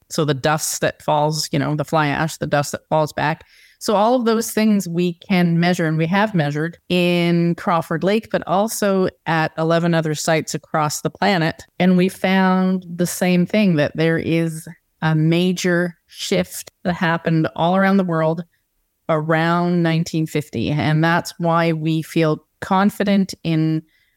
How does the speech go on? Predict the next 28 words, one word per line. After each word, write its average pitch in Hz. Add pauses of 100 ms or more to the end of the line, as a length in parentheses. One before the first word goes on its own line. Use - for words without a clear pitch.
(160)
proposing 175
that 151 (240)
a 160
line 170
be 160
drawn 160
on 156
that 151
timescale 160 (500)
that 156
says 165
we're 160
no 160
longer 180
in 165
the 156
Holocene. 165 (220)
We 165
are 151
now 156
in 165
the 175
Anthropocene 156 (280)
epoch 160 (220)
of 147 (340)
the 160
Quaternary 143
period. -